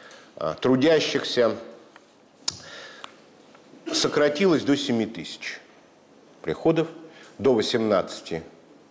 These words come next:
монастырей, это вместо шестидесяти трёх, монастыри, э, закрывали собственными руками.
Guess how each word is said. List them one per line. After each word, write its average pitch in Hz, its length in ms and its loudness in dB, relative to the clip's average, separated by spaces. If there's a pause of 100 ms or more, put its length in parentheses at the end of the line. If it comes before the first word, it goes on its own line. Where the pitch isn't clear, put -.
(100)
монастырей, 139 840 0
это 95 180 -2
вместо 101 320 2
шестидесяти 90 640 -4
трёх, 95 300 0 (220)
монастыри, 131 760 2
э, 104 420 4
закрывали 131 480 4
собственными 101 460 0
руками. 76 420 -2